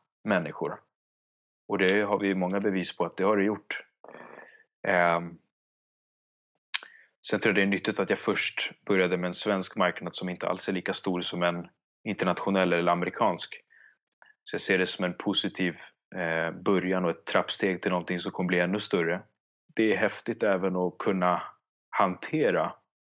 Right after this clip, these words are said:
att en, ja, så här, jag kan dra det så här bara, att en tjugoåttaårig bodybuilder med tatueringar i ansiktet kommer fram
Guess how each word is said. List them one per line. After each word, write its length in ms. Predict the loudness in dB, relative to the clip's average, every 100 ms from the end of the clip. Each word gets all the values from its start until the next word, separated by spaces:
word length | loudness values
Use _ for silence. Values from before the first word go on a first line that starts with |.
| _ _ _ _ _ _ _ -4
att 220 | -2 0
en, 180 | -2 -2 _ -18 -8
ja, 140 | -8 -6
så 140 | -2
här, 300 | 0 0 -2 -12
jag 140 | -12
kan 140 | -10 -12 _
dra 280 | -6 0 0
det 60 |
så 140 | 0 0
här 100 | 2
bara, 240 | 4 4
att 180 | 2 -4
en 120 | 0
tjugoåttaårig 800 | 2 2 2 0 2 4 2 2
bodybuilder 600 | 2 2 0 0 -2 -2
med 140 | -4 -4
tatueringar 520 | -4 0 0 2 0
i 40 |
ansiktet 460 | 0 -2 -6 -10 -6
kommer 200 | -4 -2
fram 260 | 0 0